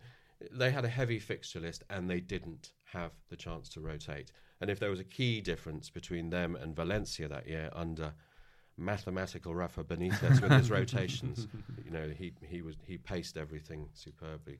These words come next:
Speaker 1: to stalk them at the end of the season.
Speaker 2: Yeah, and how, how is that, how is that Real Madrid side looked upon now? Because we still can, can get a bit sort of starry-eyed with, as you say, you mentioned that midfield and so on, and it took Beckham, was it his final game in his third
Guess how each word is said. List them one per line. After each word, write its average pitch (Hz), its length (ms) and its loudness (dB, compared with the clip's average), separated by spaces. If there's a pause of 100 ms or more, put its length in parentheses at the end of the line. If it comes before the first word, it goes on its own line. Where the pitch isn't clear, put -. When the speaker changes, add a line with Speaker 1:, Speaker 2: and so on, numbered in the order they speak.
Speaker 1:
to - 80 -14
stalk - 480 -10
them 73 160 -12
at - 80 -16
the 73 80 -10
end 73 140 -10
of 67 80 -12
the 76 80 -14
season. 76 400 -8 (200)
Speaker 2:
Yeah, 107 280 -2
and - 140 -4
how, 277 200 -6
how 240 220 0
is 240 80 0
that, 247 260 0
how 185 180 0
is 196 80 2
that 165 160 4
Real 127 160 4
Madrid 107 260 0
side 90 280 0
looked 90 240 -4
upon 80 360 -6
now? 69 340 -8
Because 98 260 -10
we 98 240 -6 (360)
still 92 400 -6 (1120)
can, 104 320 -2 (180)
can 104 200 0
get 95 200 0
a 92 40 -2
bit - 260 -4
sort - 120 -12
of 90 60 -8
starry-eyed 90 760 0
with, 82 180 -8
as 82 100 -12
you 80 80 -8
say, - 180 -6
you 62 120 -8
mentioned - 280 -10
that 95 120 -10
midfield 92 580 -8
and 82 220 -10 (340)
so 104 240 -2
on, 90 80 0
and 90 100 -2
it - 180 -8
took - 300 -6 (640)
Beckham, 87 260 -6
was 85 100 -6
it - 120 -8
his - 380 -10
final 98 340 2
game 92 320 0
in 85 60 -4
his 82 120 -6
third 87 360 -4